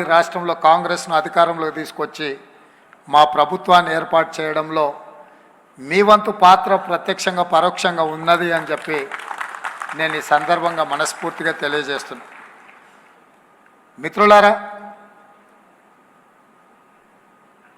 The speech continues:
సామాన్యుడి భాషలో చెప్పాలంటే గొర్రె బలిస్తే గొల్లైనకే లాభం అని.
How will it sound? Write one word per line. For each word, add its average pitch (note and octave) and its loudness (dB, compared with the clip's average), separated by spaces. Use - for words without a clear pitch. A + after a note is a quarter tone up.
సామాన్యుడి A3+ 6
భాషలో G3+ 6
చెప్పాలంటే F3+ 2
గొర్రె E3+ 4
బలిస్తే F3 0
గొల్లైనకే D#3+ -2
లాభం C#3 2
అని. B2+ -14